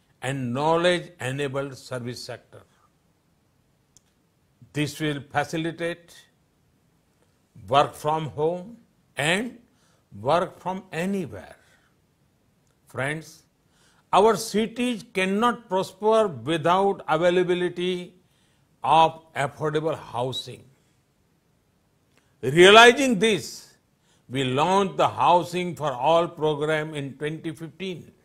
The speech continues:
I am happy to note that we are well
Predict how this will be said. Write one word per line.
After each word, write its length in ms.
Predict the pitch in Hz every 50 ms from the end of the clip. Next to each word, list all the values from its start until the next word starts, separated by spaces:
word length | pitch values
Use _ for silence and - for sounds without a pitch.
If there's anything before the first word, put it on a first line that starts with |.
| _ _ _ _ _ _ _ _ _ _ _ _ _ _ _ _ _ _ _ _ _ _ -
I 120 | 127 127
am 100 | 127 131
happy 340 | 107 127 160 185 - 240 208
to 140 | 151 185 160
note 420 | 135 135 139 131 127 117 - - _ _ _ _ _ _ _ _ _ _ -
that 220 | 113 120 113 101 101
we 140 | 127 135
are 200 | 139 139 135 120 104 92 92
well 260 | 127 151 160 165